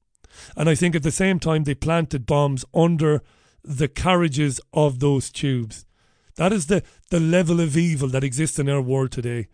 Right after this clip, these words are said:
And they did that because they wanted to change the public's mind on, because the public were getting pissed off of the British Army's presence in Iraq and Afghanistan. That's my explanation for it.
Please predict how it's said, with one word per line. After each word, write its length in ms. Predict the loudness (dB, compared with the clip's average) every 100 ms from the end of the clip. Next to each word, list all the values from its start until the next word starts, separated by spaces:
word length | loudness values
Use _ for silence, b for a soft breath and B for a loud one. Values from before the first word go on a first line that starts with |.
| b b b b
And 140 | 0
they 140 | 0 0
did 380 | 2 2 2
that 320 | -2 -2 -2 -4
because 360 | -2 0 0
they 100 | 0
wanted 320 | -2 -2 -4
to 80 | -10
change 360 | -4 0 0 -2
the 100 | -2
public's 400 | -2 -2 -4 -2
mind 380 | -2 0 -2 -6 b b b -2
on, 420 | 2 2 0 -4 b b b b _ -6
because 200 | 0 0
the 80 | 2
public 280 | 2 2 2
were 100 | 2
getting 220 | 0 -2
pissed 400 | 0 -2 -2 -2
off 360 | 0 0 -4 -14 _ _ _
of 240 | 0 2 2
the 80 |
British 260 | 0 0 0
Army's 300 | 0 -2 -2
presence 380 | 0 0 0 -2
in 100 | 0
Iraq 300 | 0 -2 -4
and 80 | -6
Afghanistan. 640 | -4 -6 -6 -8 -12 -18 -20 _ _ _ _ _
That's 200 | -4 -2
my 200 | 0 2
explanation 640 | 0 -2 -2 0 0 -4 -10
for 180 | -14
it. 80 | -20